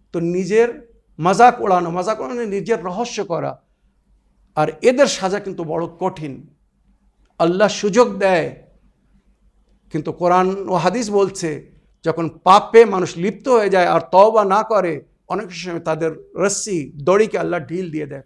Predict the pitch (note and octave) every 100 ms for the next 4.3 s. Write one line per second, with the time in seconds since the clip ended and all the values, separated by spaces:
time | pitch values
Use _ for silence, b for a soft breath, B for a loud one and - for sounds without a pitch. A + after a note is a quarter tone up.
0 | - B3+ C4 A3+ F3 E3 E3 A3+ A#3 G3+
1 | F3+ D#3 D3+ _ _ _ _ _ A#3 A#3
2 | G3+ G3+ G3+ F3 F3+ G3+ - _ _ F3
3 | A3+ G3+ F3 E3+ E3 E3+ D#3 E3 D#3+ E3+
4 | F3+ -